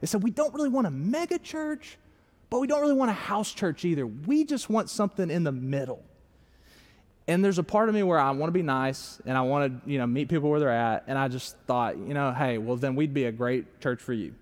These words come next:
There's another part of me that thinks, "Is this all about you? Is this all about what you want and what you need?" And you're just looking for a consumer experience that best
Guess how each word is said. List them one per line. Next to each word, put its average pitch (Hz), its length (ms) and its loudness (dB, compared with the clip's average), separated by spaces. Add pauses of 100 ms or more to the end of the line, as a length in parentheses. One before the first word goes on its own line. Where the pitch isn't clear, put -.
(880)
There's 190 220 4
another 233 220 6
part 175 180 4
of 165 40 2
me 156 100 2
that 135 120 0
thinks, 135 460 -4 (1120)
"Is 202 120 6
this 349 160 6
all 302 200 10
about 285 200 6
you? 359 360 6 (680)
Is 262 120 6
this 381 160 6
all 339 160 12
about 339 200 12
what 240 140 8
you 277 140 10
want 269 460 8
and 240 100 8
what 247 160 10
you 311 240 8
need?" 330 420 8 (420)
And 262 100 8
you're 294 160 10
just 277 200 2
looking 294 340 8
for 302 160 6
a 269 80 10
consumer 262 720 4
experience 269 520 2
that 175 240 4
best 254 320 2